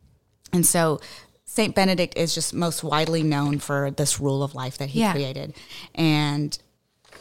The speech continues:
Speaker 1: it says, "Saint Benedict displayed a spirit of moderation. His monks are allowed clothes suited to the climate, sufficient food, um, with no specific fasting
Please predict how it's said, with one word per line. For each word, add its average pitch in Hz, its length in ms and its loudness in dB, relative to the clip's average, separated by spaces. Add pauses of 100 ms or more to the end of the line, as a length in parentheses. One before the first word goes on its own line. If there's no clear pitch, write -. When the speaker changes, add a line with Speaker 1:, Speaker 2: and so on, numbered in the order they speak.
(180)
Speaker 1:
it 170 240 0
says, 175 400 2 (200)
"Saint - 280 -4
Benedict 190 380 0
displayed 160 340 0
a - 80 0
spirit 160 360 0
of 147 100 0
moderation. 135 760 0
His 160 260 2
monks 151 360 0 (540)
are 170 120 2
allowed 147 440 2
clothes 185 500 2
suited 214 400 4
to 180 80 -4
the 175 80 0
climate, 233 560 2
sufficient - 520 2
food, 170 460 0 (540)
um, 151 480 -4 (880)
with 180 220 0
no 170 180 8
specific 165 500 0
fasting 151 520 4